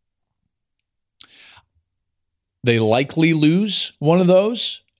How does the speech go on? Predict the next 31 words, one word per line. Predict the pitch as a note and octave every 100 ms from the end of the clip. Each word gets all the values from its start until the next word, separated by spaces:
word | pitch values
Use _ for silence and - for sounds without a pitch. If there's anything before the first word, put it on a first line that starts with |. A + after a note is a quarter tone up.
| -
I | A2+
think | A2 C3
that | B2 A2+
they | A#2+ A2 G#2+ - _ -
clearly | - D3+ E3 A#2 G#2
go | G#2 C3
to | A#2+
the |
Big | G#2 A#2 A#2
Twelve | A2 F#2
championship | - D#3 F3 A#2+ F#2+ G#2+ F2+
game, | G#2 G2
but | F#2
when | F#2 G2 G2
you're | G2
talking | - C3+ D3+ F3+
about | E3+ E3+
the | F3+
playoff, | - E3 E3 D#3+ E3 -
that | G2+ G#2
is | F2+ F2
a | E2+ E2
really | E2+ G#2+ C3 B2+ B2 B2 A#2+ -
tough | - A#2 G#2 - _ _ _
road, | F#2+ A2 G2 D#2+ D#2
in | F2
particular | F2 F2+ - F3 D#3+ C3 A2
those | G#2 -
two | B2+ A2+
road | A2+ A#2+
games, | A#2 A#2+ A#2